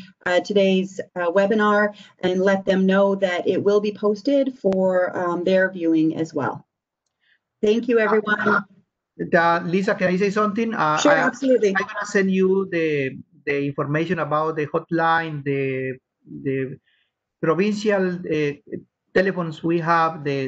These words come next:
Speaker 2: the, the WhatsApp, uh, telephones, uh, numbers also, because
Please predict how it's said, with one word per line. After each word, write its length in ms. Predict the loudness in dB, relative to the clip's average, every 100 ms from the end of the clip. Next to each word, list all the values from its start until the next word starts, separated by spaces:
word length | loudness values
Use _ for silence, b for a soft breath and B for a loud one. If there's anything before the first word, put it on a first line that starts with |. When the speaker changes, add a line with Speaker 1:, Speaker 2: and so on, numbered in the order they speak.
| -6
Speaker 2:
the, 240 | -4 -2 -2
the 80 | -4
WhatsApp, 560 | 0 0 2 0 0 -6 _ _ _ _ _ _ _ -2
uh, 240 | 0 -2
telephones, 600 | 0 0 0 -2 -6 -8 -8 -4
uh, 140 | -2
numbers 380 | 0 0 -2 -2
also, 200 | -4 -4
because 320 | -4 -2 -2